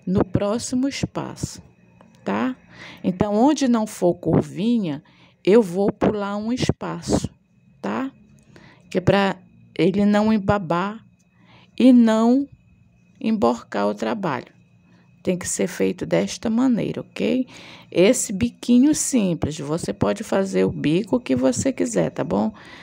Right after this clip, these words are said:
Mas nesse aqui, ó, que eu fiz, eu fiz assim.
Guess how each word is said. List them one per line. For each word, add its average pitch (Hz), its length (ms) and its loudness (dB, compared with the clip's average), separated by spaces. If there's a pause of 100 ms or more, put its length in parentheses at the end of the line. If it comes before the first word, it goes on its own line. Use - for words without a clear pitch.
(160)
Mas 185 240 0
nesse 208 380 2
aqui, 208 420 -4
ó, 147 140 -2 (1040)
que 175 140 -6
eu 175 60 0
fiz, 202 360 -4
eu 214 80 0
fiz 208 240 -6
assim. 165 580 -2